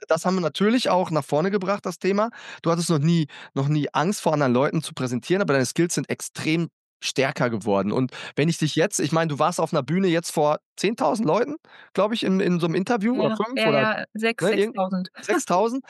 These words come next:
Speaker 1: Ich hab das
Speaker 2: Mhm.
Speaker 1: gesehen, ne, und ich hab auch gesehen, wie du dann, äh, wie du dann gesprochen hast und was du da gesagt hast und dass du anerkannt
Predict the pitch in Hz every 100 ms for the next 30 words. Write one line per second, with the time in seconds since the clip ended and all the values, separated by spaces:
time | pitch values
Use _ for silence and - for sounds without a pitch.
0 | - - - 214 226 156 120 156 240 240
1 | 170 180 175 160 160 143 202 - - -
2 | 143 185 185 175 170 170 156 151 160 147
3 | 139 - 139 170 220 208 226 185 143 -
4 | 156 123 107 123 - 220 - - - 185
5 | 175 170 - 156 - _ 196 262 262 -
6 | - 110